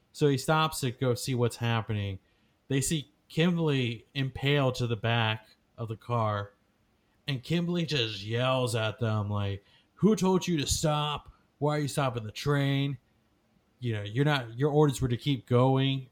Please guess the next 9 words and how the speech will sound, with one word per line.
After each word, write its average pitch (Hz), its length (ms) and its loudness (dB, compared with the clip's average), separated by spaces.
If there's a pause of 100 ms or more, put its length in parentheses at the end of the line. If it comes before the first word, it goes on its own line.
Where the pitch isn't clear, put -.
And 117 140 -4
then 131 240 -6 (1080)
he 147 120 -8
goes 190 260 0
off 165 240 4
on 156 140 0
this 120 220 -4
tangent 139 480 0
about 113 500 0